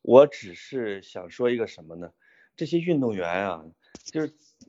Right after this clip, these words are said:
千万别让自己的爹和自己的妈掺和自己。我不说孙杨这个人咋样，我就是他妈呈现出来那个状态，真的是问题太大了。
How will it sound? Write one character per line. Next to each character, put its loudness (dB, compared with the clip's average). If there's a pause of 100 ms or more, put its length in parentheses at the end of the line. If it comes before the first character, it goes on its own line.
(280)
千 -2
万 -2
别 -4
让 -2
自 -14
己 -6
的 -12
爹 2
和 -2
自 -10
己 -4
的 -6
妈 -4
掺 -6
和 -6
自 -16
己。 -20 (420)
我 -8
不 0
说 6
孙 0
杨 0
这 0
个 4
人 0
咋 -8
样， -10
我 -10
就 -6
是 -10
他 -4
妈 2
呈 -8
现 -4
出 -6
来 -4
那 -14
个 -14
状 -6
态， -14 (540)
真 -2
的 0
是 -2
问 0
题 -10
太 -2
大 -8
了。 -12